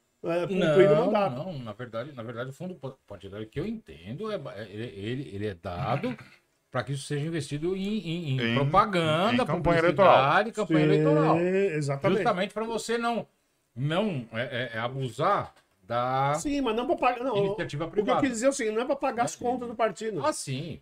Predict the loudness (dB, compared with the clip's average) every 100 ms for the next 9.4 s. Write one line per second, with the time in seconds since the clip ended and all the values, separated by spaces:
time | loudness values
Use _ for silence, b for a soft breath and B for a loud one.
0 | -14 -12 -12 B B B _ _ _ _
1 | -18 -16 -16 -10 -2 0 0 -2 _ -10
2 | -6 -4 -2 -4 -6 -6 -4 -4 -4 -2
3 | -2 0 2 2 6 4 6 6 4 2
4 | 0 -2 -2 -2 0 -2 -2 -4 -10 _
5 | _ _ -2 2 6 6 4 2 -2 -2
6 | 0 -2 -2 -4 -4 -6 -8 -12 -18 -20
7 | -20 -20 -20 -10 -2 0 2 0 -4 -4
8 | -6 -6 -10 -10 -4 -2 -2 -4 -6 -6
9 | -4 -6 -6 -12